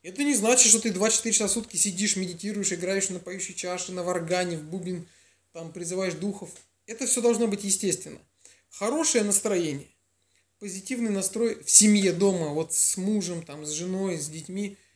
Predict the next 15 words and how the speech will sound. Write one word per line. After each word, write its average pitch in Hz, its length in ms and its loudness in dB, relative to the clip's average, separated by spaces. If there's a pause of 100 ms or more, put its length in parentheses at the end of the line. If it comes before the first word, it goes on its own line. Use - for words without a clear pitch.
(120)
То 175 60 -20
есть - 100 -4
всё 214 100 -2
время 240 300 2
радость, 214 420 4
всё 208 120 2
время 220 260 2
позитив, 202 720 -8
э, 160 580 -2
всё 185 160 -2
время 208 260 2
светлые 202 580 0
эмоции. 196 600 2 (320)
Это, 233 340 -2
э, 202 280 -6